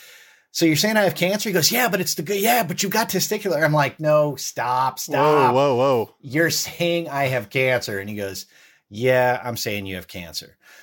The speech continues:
Speaker 1: And at that point, I have to say I was kinda relieved. And the reason why I was relieved is because there's nothing worse than being told, "We can't find anything wrong with you." At least if they find something wrong with you, then you at least can start to form a plan on how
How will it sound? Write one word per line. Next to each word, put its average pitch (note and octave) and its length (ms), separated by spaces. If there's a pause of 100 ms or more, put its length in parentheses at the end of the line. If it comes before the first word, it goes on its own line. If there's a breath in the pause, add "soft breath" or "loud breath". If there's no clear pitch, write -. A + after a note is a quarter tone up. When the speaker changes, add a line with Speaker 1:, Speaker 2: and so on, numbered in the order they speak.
(180 loud breath)
Speaker 1:
And C3+ 100
at D3 100
that E4+ 200
point, D3 200
I A2 40
have B2+ 360
to D#3+ 100
say A2+ 280
I G#2 140
was G2+ 100
kinda B2+ 320
relieved. G2+ 800 (460 loud breath)
And A#2+ 120
the A#2 80
reason D3 360
why D3+ 100
I C#3 40
was A#2 140
relieved G2+ 420
is G2+ 120
because G2+ 420
there's A2+ 200
nothing C#3+ 440
worse A2+ 260
than G#2+ 120
being G#2+ 280
told, G2+ 280
"We A#2+ 120
can't A#2 280
find F#2+ 220
anything F#2 400
wrong E2+ 240
with F2 160
you." - 180 (320 loud breath)
At A#2+ 120
least F3 280
if - 80
they A#3 120
find G#2 320
something G#2+ 320
wrong F2 280
with G#2+ 200
you, B2 260 (340 loud breath)
then C3 280
you D#3+ 160
at A2 120
least G#2+ 300
can A2 140
start G2 320
to G#2 60
form G2 320
a F#2 60
plan F#2 580 (500 loud breath)
on F#2+ 200
how G#2+ 680